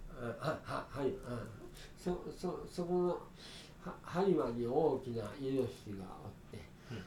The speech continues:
Speaker 1: それから、あ、それを、ゆ-、弓の矢でいたところ、
Speaker 2: うん。
Speaker 1: それが致命傷にならずにイノシシは逃げてきて、
Speaker 2: うん。
Speaker 1: それで姫路あたりから瀬戸内海に飛び込んで、
Speaker 2: うん。
Speaker 1: 淡路、淡路島を目指したかどうかわからんけど、
Speaker 2: うん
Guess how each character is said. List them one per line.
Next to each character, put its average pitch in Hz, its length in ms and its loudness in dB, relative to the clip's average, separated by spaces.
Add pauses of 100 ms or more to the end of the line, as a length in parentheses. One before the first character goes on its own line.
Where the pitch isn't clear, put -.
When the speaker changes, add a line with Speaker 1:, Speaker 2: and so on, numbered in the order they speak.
(160)
Speaker 1:
そ 147 80 0
れ 147 120 2
か 143 140 0
ら、 135 120 2
あ、 123 120 0 (1200)
そ 165 140 4
れ 165 100 6
を、 151 500 4 (840)
ゆ-、 156 160 10 (120)
弓 156 280 6
の 143 120 10
矢 120 160 8
で 110 160 4
い 120 80 6
た - 160 4
と - 120 0
こ 107 220 0
ろ、 110 180 0 (200)
Speaker 2:
う 117 40 -6
ん。 - 20 -6
Speaker 1:
そ 107 140 0
れ 147 100 10
が 139 160 6
致 135 180 -2
命 151 160 10
傷 143 140 2
に 110 180 4
な 110 100 0
ら 110 140 0
ず 107 80 -2
に 107 200 -4
イ - 20 -4
ノ 131 180 4
シ - 80 -6
シ 120 60 -2
は 104 60 -2
逃 110 180 -2
げ 117 120 2
て 127 180 0
き - 100 -6
て、 - 140 -6
Speaker 2:
う - 20 -2
ん。 - 40 -8 (440)
Speaker 1:
そ 160 60 -2
れ 170 100 2
で 175 220 2 (200)
姫 175 360 10
路 165 140 6
あ 160 100 6
た 156 180 4
り 143 260 4
か 147 100 6
ら 143 280 4 (160)
瀬 - 180 -4
戸 - 140 -2
内 135 260 4
海 107 220 -2
に 101 200 -4 (340)
飛 131 100 2
び 123 140 4
込 113 160 -2
ん 101 200 -4
で、 160 240 4 (120)
Speaker 2:
う - 20 -6
ん。 95 60 -6
Speaker 1:
淡 127 280 2
路、 120 40 -4 (260)
淡 196 260 8
路 196 60 4
島 175 220 10
を 131 60 4
目 151 100 10
指 156 160 6
し - 60 -2
た 135 100 4
か 127 80 2
ど 127 180 4
う - 40 -4
か 123 80 0
わ 120 160 4
か 123 80 2
ら - 140 2
ん 95 60 -2
け - 80 -6
ど、 - 60 -4
Speaker 2:
う - 20 -8
ん 98 40 -6